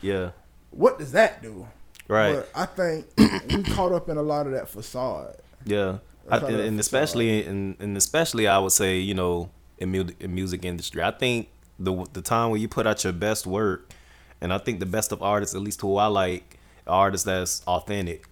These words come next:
Speaker 2: Who you like?
Speaker 1: Where, um, I'm a fan.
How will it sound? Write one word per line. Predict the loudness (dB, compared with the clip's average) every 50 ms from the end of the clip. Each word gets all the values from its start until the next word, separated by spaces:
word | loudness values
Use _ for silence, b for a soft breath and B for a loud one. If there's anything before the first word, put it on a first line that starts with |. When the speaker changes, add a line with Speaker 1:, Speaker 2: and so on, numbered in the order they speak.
| -16 -8 -6
Speaker 2:
Who | -4
you | -4 -4 -4
like? | -6 -6 -8 -8 -12 -10
Speaker 1:
Where, | -4 -2 0 0 2 0 0 -2 -4 -6 -10 -14 -14 -14 b b b b b b
um, | 2 2 4 4 2 0 -2 -2
I'm | -2 -2 -2
a | -2 -2
fan. | -2 0 0 2 2 2 2 2 0 0 -2